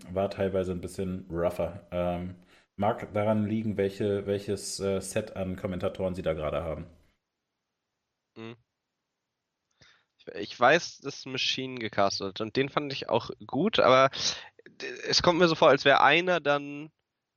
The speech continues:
Speaker 2: Play-by-Play und der andere Analyst und einer, der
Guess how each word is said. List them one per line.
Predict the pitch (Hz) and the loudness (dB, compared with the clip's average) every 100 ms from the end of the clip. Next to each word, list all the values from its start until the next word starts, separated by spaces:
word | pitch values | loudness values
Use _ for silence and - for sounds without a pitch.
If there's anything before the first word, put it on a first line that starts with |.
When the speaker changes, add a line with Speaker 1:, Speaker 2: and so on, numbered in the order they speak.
| - | 0
Speaker 2:
Play-by-Play | 151 143 131 - 156 165 | 2 4 2 2 4 4
und | 151 | 2
der | 92 | 2
andere | 143 151 110 | 2 2 2
Analyst | 143 170 175 - - | 4 2 0 -4 -4
und | - | 4
einer, | 110 151 165 160 147 | 4 6 6 6 4
der | 143 147 143 | 4 4 2